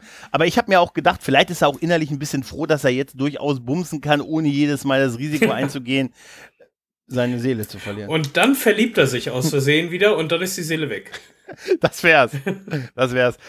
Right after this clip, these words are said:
Speaker 1: Wo war er eigentlich in der Zeit, bis er wieder bei der guten <laughs>
Speaker 2: Tja.
Speaker 1: Lockley gewesen ist?
Speaker 2: Tja.
Speaker 1: Wo warst du denn? Ist das ein, nein, aber er, er lässt sie ja im Prinzip da zurück, ne? Er lässt sich halt nicht drau-, noch mal ein, er, ne, sagte, für ihn ist die Sache erledigt und er möchte jetzt <laughs> im,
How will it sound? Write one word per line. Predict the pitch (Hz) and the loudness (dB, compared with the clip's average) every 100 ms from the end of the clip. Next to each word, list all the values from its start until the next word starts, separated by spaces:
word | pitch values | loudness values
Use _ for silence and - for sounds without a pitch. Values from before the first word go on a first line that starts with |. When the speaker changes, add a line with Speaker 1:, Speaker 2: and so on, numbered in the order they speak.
| - | -20
Speaker 1:
Wo | - 135 | -14 -6
war | 160 | 2
er | 208 | 4
eigentlich | 151 185 175 | 2 0 -8
in | 156 | -4
der | 156 | -2
Zeit, | - 156 | 0 -2
bis | 127 208 | 0 -2
er | 143 127 | 0 -2
wieder | 139 147 | 2 2
bei | 131 135 | 4 2
der | 135 | 0
guten | 120 143 143 143 | -4 -10 -2 -2
<laughs> | - 247 - 233 233 | 4 2 4 2 4
Speaker 2:
Tja. | - 208 | 4 6
Speaker 1:
Lockley | 220 156 175 | 6 4 0
gewesen | 151 147 165 180 190 175 | 0 -2 2 2 2 -4
ist? | 156 - _ | -6 -8 _
Speaker 2:
Tja. | - - 143 131 120 | -12 -6 -4 -4 -8
Speaker 1:
Wo | 131 | -12
warst | 123 185 214 | -6 -6 -6
du | 139 | -8
denn? | 107 | -8
Ist | 98 | -10
das | 123 123 | -10 -8
ein, | 113 - - - | -10 -12 -20 -20
nein, | - 87 117 | -6 -2 -2
aber | 104 107 - - | 0 -2 -2 -10
er, | - 143 | -2 0
er | 139 | 2
lässt | 156 196 - | 4 4 4
sie | 185 | 2
ja | |
im | 160 156 | 4 2
Prinzip | 160 143 165 139 | -4 -2 -6 4
da | 143 | 4
zurück, | 139 127 110 104 | 4 -6 -6 -6
ne? | 110 | -2
Er | |
lässt | 117 147 | 0 0
sich | - | 0
halt | 135 123 | -2 -2
nicht | 127 | -4
drau-, | 120 120 | -4 -2
noch | 113 | 0
mal | 117 | 0
ein, | 92 156 202 | 2 0 2
er, | 139 | -2
ne, | 123 127 165 165 | -4 -2 0 0
sagte, | 123 143 139 | 0 -2 -2
für | - | -10
ihn | 143 | -8
ist | 156 | -8
die | 135 | 0
Sache | 127 135 | 2 4
erledigt | 120 120 190 220 - | 2 2 0 -2 -10
und | 143 | -8
er | - | -2
möchte | 160 170 - | 0 0 0
jetzt | 147 147 | 0 0
<laughs> | |
im, | 147 127 | -6 -6